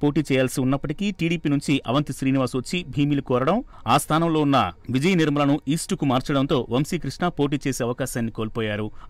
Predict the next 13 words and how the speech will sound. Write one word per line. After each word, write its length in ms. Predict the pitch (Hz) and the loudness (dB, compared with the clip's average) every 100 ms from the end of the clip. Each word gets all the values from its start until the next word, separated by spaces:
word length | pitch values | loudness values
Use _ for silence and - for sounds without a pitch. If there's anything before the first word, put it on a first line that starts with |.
| 113 | 2
అదే 160 | 151 170 | 2 4
సమయంలో 320 | 165 151 151 - | 2 4 2 4
పార్టీ 220 | 131 - 127 | 2 2 0
అధిష్టానం 440 | 143 - 143 123 104 - - 120 | 0 0 2 2 0 -8 -4 0
వంశీకృష్ణకు 680 | 156 180 143 - 135 - 185 | 0 -2 -4 -4 -4 -2 -2
హామీ 200 | 123 120 101 | 0 0 -2
ఇచ్చింది. 320 | - 95 85 82 - - 135 | -8 -10 -10 -12 -16 0 4
మేయర్ 280 | 190 202 123 | 6 4 2
అభ్యర్థిగా 380 | 143 147 135 131 | 0 0 2 0
ప్రకటిస్తామంటూ 640 | 131 131 147 - 135 143 208 165 | 0 -2 -4 -2 0 0 0 -2
అప్పట్లో 300 | 127 135 131 123 | -2 -2 0 0
ఇచ్చిన 200 | 135 123 | -2 -2
హామీనే 380 | 135 185 196 127 | 0 0 2 0